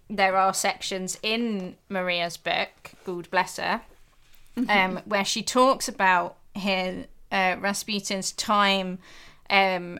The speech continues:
Speaker 1: as a wandering mystic,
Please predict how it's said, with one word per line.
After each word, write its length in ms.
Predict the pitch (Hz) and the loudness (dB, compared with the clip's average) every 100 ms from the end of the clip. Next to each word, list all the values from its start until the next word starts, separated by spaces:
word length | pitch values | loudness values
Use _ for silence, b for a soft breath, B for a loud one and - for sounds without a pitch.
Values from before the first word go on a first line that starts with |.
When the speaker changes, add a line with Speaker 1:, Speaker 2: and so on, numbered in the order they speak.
| - | 0
Speaker 1:
as 240 | 208 190 | 2 2
a 320 | 190 180 185 180 | 2 0 0 -4
wandering 1000 | 185 196 196 196 185 180 175 175 175 180 _ | -2 2 2 2 -2 -2 -2 -2 -8 -14 _
mystic, 1120 | 196 190 190 - - 165 - - _ - - | -4 -2 -2 -6 -4 -4 -4 -10 _ -20 -20